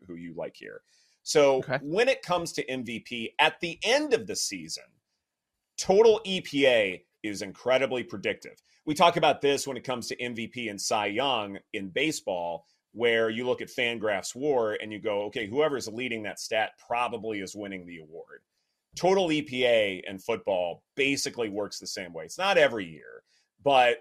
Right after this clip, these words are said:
Speaker 1: almost always, if you have an E P A lead over everyone else, especially a significant one, you're winning this honor. So then the question is,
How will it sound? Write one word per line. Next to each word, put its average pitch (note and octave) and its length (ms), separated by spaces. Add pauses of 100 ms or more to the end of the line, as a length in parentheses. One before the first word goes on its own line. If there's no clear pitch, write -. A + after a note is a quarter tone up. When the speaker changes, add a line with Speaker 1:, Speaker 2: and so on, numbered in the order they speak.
(140)
Speaker 1:
almost F#3 520
always, A2 580
if G2 160
you C#3 220
have A#2 520 (300)
an G#2+ 120
E A#2+ 140
P A#2 300
A G2+ 40
lead G#2 300
over F#2 220
everyone F#2 320
else, F#2+ 180
especially A2+ 400
a - 40
significant G#2+ 420
one, C3+ 240 (320)
you're C#3 200
winning A2+ 420
this D#2 180
honor. - 340 (380)
So - 240
then F#3+ 160
the E3 60
question G3+ 360
is, D3 240